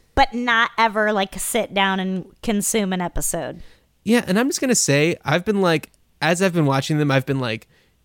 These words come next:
Speaker 2: digging deep and doing some research and, like, finding new things out.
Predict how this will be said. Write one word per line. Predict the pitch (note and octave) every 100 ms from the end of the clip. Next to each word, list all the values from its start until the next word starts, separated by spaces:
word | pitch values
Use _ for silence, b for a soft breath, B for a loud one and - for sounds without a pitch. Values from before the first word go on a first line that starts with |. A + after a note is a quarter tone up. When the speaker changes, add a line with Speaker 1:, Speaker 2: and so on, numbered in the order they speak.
| B2
Speaker 2:
digging | B2 C3+ D3 C#3+
deep | B2 B2+ C3+ C#3
and | C3
doing | B2+ C3 C#3
some | D3 B2
research | A#2+ B2+ - C3+ C3+ -
and, | B2+
like, | B2+ B2
finding | - - B2+ C#3 C3+ C3+ C3+ - C3 -
new | C3 C#3+
things | C#3+ C3+ C#3
out. | C3 C3 C#3+